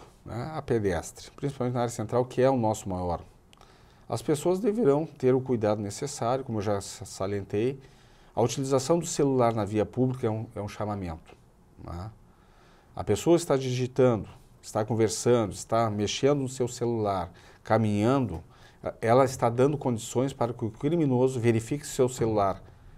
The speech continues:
é de boa qualidade ou não, isso ele sabe, né? Então, aquele celular de uma,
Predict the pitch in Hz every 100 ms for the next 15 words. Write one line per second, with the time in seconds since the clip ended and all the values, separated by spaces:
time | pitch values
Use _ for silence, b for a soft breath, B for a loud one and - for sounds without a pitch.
0 | b 107 104 92 110 139 - 110 101 104
1 | 101 98 120 123 123 - 104 - - 120
2 | 131 143 - - - _ - 87 101 139
3 | B B B B B - 127 120 - B
4 | B B 98 - 160 - 151 147 131 131
5 | 110 85 - - - 104 107 104 92 85